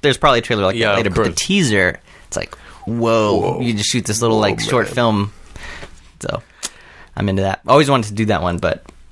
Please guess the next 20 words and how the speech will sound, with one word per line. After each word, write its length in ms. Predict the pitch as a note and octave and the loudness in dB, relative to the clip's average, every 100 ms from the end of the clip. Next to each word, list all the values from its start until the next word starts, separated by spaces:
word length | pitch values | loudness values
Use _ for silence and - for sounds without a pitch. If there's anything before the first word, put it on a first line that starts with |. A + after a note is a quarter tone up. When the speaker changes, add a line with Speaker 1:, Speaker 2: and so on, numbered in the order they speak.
| - | -4
Speaker 1:
we 160 | A2 | 0
end 100 | A2 | 2
up 100 | G2 | 0
doing 160 | G2 F2+ | 0 -2
a 20 | |
scene 280 | - G2 F#2 | -2 -2 -2
from 160 | - E2+ | -2 -4
Back 140 | E2+ | -4
to 40 | |
the 40 | - | -6
Future 200 | E2 - | -8 -6
instead. 280 | G2+ - C3 | -6 -4 -2
Speaker 2:
Yeah, 240 | C3 B2 | 0 2
yeah, 180 | A#2+ G#2+ | 2 0
that's 220 | B2+ C3+ | 0 0
also 260 | C#3 B2+ A#2 | -2 0 -2
the 140 | G2+ | -2
thing 220 | G2+ A2+ G#2 | -2 0 0
that's, 200 | F#2+ G2 | 0 -2
like, 240 | F#2 | -2